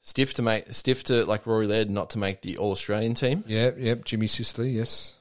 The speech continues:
Speaker 1: He put up, uh, enough, enough disposals. Playing in the back line, that's where it's gonna be hard,
Speaker 2: Yeah.
Speaker 1: which is, which is probably why I think the pricing is not completely wrong.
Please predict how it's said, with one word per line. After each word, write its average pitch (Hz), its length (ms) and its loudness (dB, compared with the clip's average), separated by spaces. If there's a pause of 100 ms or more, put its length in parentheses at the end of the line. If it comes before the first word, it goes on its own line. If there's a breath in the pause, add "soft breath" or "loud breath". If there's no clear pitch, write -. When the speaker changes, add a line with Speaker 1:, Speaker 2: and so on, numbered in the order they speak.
(160)
Speaker 1:
He 127 520 6 (120)
put 123 200 4
up, 110 360 4
uh, 101 200 0 (100)
enough, 98 760 0 (760 loud breath)
enough 160 300 2
disposals. 117 640 6 (180)
Playing 151 240 6
in 165 60 2
the 123 60 4
back 107 280 4
line, 113 180 4
that's 110 220 0
where 117 120 4
it's 104 100 -2
gonna 107 180 0
be 104 100 0
hard, 95 420 4 (400)
Speaker 2:
Yeah. 107 140 -4
Speaker 1:
which 113 80 2
is, 98 240 0
which 107 180 -4
is 107 80 -6
probably 117 320 4
why 104 280 6
I - 20 2
think 95 240 -4
the - 80 -10
pricing 92 600 0
is 90 180 -8
not 95 260 -2 (1080)
completely 110 920 0 (200)
wrong. 120 340 2